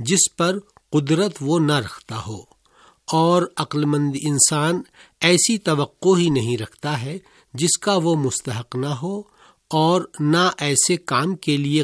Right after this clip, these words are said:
قدم اٹھاتا ہے جس کے کرنے سے وہ عاجز ہو یا جس کے نہ کرنے کا اس میں خوف پایا جاتا ہو۔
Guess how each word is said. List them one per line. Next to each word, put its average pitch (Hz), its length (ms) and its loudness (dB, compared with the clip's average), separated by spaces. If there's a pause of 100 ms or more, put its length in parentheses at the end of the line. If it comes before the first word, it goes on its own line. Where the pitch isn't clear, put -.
(100)
قدم 151 300 -2
اٹھاتا 135 500 -6
ہے 160 200 -4 (840)
جس 151 280 2
کے 190 200 2 (120)
کرنے 147 420 2
سے 151 240 -2
وہ 160 280 -4 (360)
عاجز 135 460 -4
ہو 147 140 -2 (160)
یا 151 320 0 (120)
جس 135 240 -6
کے 151 160 0
نہ 156 260 0
کرنے 135 340 -2
کا 135 180 -10
اس 117 220 -6
میں 135 200 -4
خوف 127 500 -8
پایا 113 320 -8
جاتا 110 400 -12 (100)
ہو۔ 98 100 -18